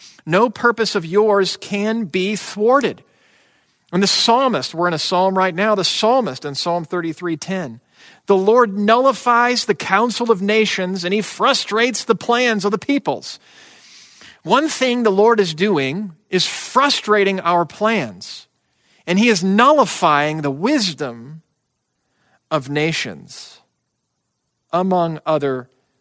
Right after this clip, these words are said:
things. Yes, it is true, every human tragedy that comes to our lives, certainly every virus, every thorn,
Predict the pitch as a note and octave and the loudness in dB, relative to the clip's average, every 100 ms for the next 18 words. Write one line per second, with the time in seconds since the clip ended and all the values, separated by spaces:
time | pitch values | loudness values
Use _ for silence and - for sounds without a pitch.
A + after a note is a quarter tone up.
0 | _ _ - - B2+ A2 G#2 - - _ | _ _ -12 -8 -8 -8 -14 -18 -20 _
1 | _ _ _ _ _ _ _ - C#3+ F3+ | _ _ _ _ _ _ _ -14 0 0
2 | G3 G#3 E3+ - - F3+ F#3 F3 - D3+ | 2 0 -2 -4 -2 2 4 4 0 0
3 | C#3 D3+ E3+ D#3 - E3+ E3+ F3 E3+ F#3 | -2 -2 -2 -2 -2 0 2 0 -2 -6
4 | C#3 - D#3 D3+ - D3+ C#3 B2 C#3 G3 | -6 -4 -4 -4 -6 -4 -2 -2 2 2
5 | G3 F#3+ D#3+ - - _ _ _ - F3+ | 4 2 -2 -6 -10 _ _ _ -6 -4
6 | E3 E3 D#3+ D#3 D#3 C3+ D#3+ E3+ D#3+ D#3 | -2 -2 0 2 2 4 4 4 4 2
7 | D3+ D#3+ D#3+ D3 - - - G3+ G#3+ G#3+ | 0 0 -2 -2 -6 -4 0 2 4 2
8 | A3 G#3+ | 0 -4